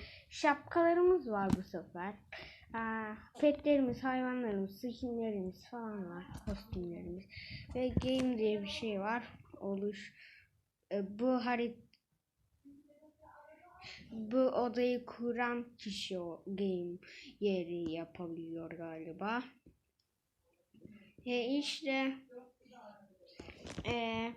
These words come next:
haritalarda bazı ventler var. Yani havalandırmalarda. Impostorlar oradan geçebiliyor falan.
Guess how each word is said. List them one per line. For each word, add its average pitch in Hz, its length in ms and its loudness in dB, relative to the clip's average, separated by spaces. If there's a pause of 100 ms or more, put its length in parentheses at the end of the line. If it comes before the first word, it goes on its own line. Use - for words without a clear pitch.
(720)
haritalarda 269 1400 6 (460)
bazı 254 440 2
ventler 254 640 4
var. 190 520 -4 (680)
Yani 202 160 -2
havalandırmalarda. 185 1400 -4 (800)
Impostorlar 285 840 0
oradan 269 640 0
geçebiliyor 240 680 0
falan. 175 460 -6